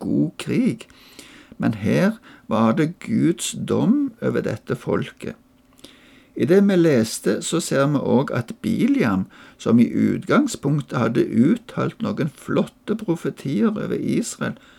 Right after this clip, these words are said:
også ble drept. I fortsettelsen sies det mer om hvorfor han var der, og hvorfor han ble drept.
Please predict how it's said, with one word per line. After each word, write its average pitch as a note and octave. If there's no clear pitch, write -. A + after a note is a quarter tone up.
også -
ble C3
drept. -
I -
fortsettelsen -
sies -
det D#3
mer B2
om C#3
hvorfor -
han F3
var -
der, A3+
og -
hvorfor A#2+
han D3
ble A2+
drept. -